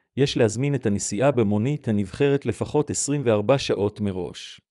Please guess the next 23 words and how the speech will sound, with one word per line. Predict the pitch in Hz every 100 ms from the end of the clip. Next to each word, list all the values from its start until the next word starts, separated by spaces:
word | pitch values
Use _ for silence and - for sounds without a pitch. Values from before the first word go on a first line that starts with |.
| _ _ _ _ _ _ _ _ -
כך | 113 95
יוכלו | 110 87 117 139
לוודא | 107 90 95 113
שההסעה | 90 90 82 - 107
מגיעה | 120 98 101 120 135
אליכם | 117 - 123 104
באופן | 110 120 120 104
מסנדר | 107 - 107 101 101
ובטוח, | 101 95 95 139 110 85 - _ _ _ _
ואין | 113 131 139
שום | - 147
סיכוי | 131 110 - 143
שתאחרו | 131 107 107 98 120 139
את | 131
הטיסה | - 127 - 113
הנחשפת. | 107 - - 82 - - _ _ _ _ _ _ _ _ _ _ _ _
לסיכום. | 101 98 - - 85 73 58 - _ _ _ _ _ _ _ _ _
מה | 113 131
לעשות, | 113 87 - 90 87 - _ _ -
צריך | - 117 131
להגיע | 107 92 104 117
לנתב"ג | 98 95 - 95 113 104
איכשהו. | 101 - 87 71 64